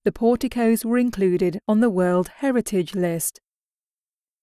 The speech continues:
The local cuisine is considered the richest in Italy,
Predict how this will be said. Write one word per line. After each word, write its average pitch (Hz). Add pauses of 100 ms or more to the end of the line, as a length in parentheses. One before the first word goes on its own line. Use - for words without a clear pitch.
(640)
The 285
local 277
cuisine 220
is 208
considered 226
the 240
richest 226
in 190
Italy, 170